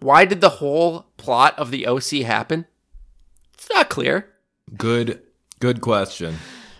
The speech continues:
Speaker 1: Uh, you'd think your long-term girlfriend, friend of the family for the entirety of your life, who lives across the street from you,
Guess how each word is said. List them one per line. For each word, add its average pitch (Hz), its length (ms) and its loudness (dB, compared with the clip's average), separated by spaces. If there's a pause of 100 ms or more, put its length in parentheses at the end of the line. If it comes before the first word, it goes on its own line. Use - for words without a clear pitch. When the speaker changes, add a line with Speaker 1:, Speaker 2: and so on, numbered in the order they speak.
(240)
Speaker 1:
Uh, 180 540 6
you'd 190 240 -2
think 247 340 2
your 185 440 4
long-term 175 1200 2 (160)
girlfriend, 139 800 2
friend 165 500 -2
of 156 80 -14
the 151 80 -2
family 143 520 0
for 127 280 -4
the 123 420 -4
entirety 160 640 -2
of 120 100 -8
your 117 160 -6
life, 113 480 0 (380)
who 131 200 -4
lives 123 400 0
across 180 340 0
the 123 60 -8
street - 280 -2
from 113 220 -8
you, 113 260 -8